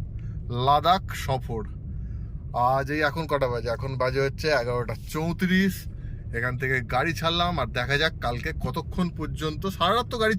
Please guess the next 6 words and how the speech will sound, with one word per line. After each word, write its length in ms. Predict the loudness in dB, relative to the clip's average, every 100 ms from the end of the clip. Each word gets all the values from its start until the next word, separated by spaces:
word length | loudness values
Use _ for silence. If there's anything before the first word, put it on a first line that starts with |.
| 2
চলবে, 240 | 0 -2 -4 -8 -8 -2 2
কালকে 220 | 2 0 -2
কতক্ষণ 300 | -2 -2 -4
পর্যন্ত 240 | -2 -4 -2 -2
গাড়ি 140 | -4 -6
চলে। 160 | -8